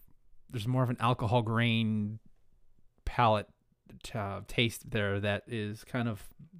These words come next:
getting in the way of the vanillas and the caramels and the, and the light little bit of chocolate and some little bit of oakiness that is present in this. Um,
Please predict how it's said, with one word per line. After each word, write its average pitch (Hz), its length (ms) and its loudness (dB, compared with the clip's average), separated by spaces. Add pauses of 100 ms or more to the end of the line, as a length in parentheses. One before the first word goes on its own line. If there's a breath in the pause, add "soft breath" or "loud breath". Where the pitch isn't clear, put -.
(1040 soft breath)
getting 139 200 4
in 127 80 4
the 117 80 2
way 110 280 4
of 104 320 -4 (440 soft breath)
the 117 160 -2
vanillas 110 400 2
and 110 100 -2
the 101 60 -6
caramels 113 440 -2
and 101 120 -4
the, 98 180 -6
and 107 160 -2
the 101 40 -4
light 107 360 -2
little 110 140 -2
bit 104 100 -6
of 101 80 -2
chocolate 110 420 -2
and - 80 -12
some 104 220 -6
little 120 160 0
bit 113 140 -4
of 90 60 -6
oakiness 113 440 -2
that 101 260 0
is 101 320 -6 (240 soft breath)
present 143 340 4
in 117 180 2
this. 110 320 -2 (560 loud breath)
Um, 101 460 -4